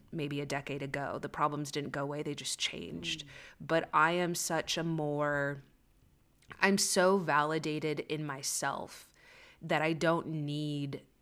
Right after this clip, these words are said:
Speaker 1: as much validation from outside sources. And then,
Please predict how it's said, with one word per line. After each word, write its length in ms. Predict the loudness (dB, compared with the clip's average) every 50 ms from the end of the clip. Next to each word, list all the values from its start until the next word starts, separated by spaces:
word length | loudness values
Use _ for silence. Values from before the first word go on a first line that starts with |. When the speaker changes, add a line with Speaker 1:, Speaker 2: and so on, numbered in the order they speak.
| _ _ _ _ _ _ _ _ _ _
Speaker 1:
as 160 | 0 0 2
much 260 | 0 0 0 -2 0 0
validation 720 | 2 2 2 0 -2 -2 -2 -2 -2 -2 -4 -4 -6 -6
from 240 | -6 -6 -4 -4 -2
outside 480 | -2 -2 -2 -2 -4 -4 -4 -6 -4 -6
sources. 840 | -6 -6 -4 -6 -4 -4 -4 -4 -4 -6 -6 -6 -6 -6 -6 -8 -10 -14 -20 _ _ _ _ -20 -20 -20 -20 _ _
And 140 | 4 6 8 8
then, 300 | 8 8 8 6 4